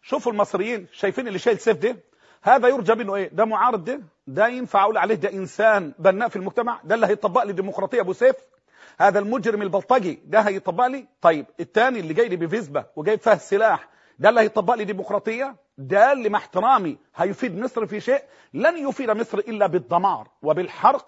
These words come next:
والاجرام. ركزوا جدًا، هؤلاء الذين يحرقون في الطرقات، هؤلاء يرجى منهم شيء؟ لا هم من المثقفين، ولا هم من المتعلمين، ولا هم من النافعين لبلدهم على الإطلاق،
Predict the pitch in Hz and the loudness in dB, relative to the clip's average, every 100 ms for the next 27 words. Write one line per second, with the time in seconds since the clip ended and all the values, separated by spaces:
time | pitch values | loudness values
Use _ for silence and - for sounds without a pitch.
0 | - 170 - 156 139 143 202 147 104 _ | -4 -4 -4 -6 -2 4 4 4 -6 _
1 | _ - 151 202 165 156 143 214 151 185 | _ -2 0 0 -4 -6 -4 -6 -2 0
2 | 143 - - - 220 254 277 240 208 254 | 0 -4 -20 0 2 2 0 -2 -4 -4
3 | 208 226 196 - 262 208 196 - 190 185 | 0 0 0 -4 -4 -4 -6 -4 -4 4
4 | 202 151 - _ - - 190 185 - 185 | 6 6 0 _ -20 6 6 8 2 0
5 | 240 147 190 220 214 - 254 262 _ _ | -4 0 -2 0 -6 -6 -8 -8 _ _
6 | - 190 269 226 202 180 180 185 - 170 | -6 0 0 0 -4 -6 -6 -4 -4 -6
7 | 170 185 - _ 147 233 226 220 196 190 | -8 -10 -16 _ 2 2 2 -2 -4 -4
8 | 196 165 170 190 208 185 _ _ 156 233 | -2 -2 -2 -6 -8 -10 _ _ -2 2
9 | 277 226 269 240 220 220 - 208 254 190 | 0 0 -6 -6 0 0 0 -4 -2 -2
10 | 196 185 240 202 175 185 170 233 254 - | 0 -2 -4 -2 0 0 -2 2 2 2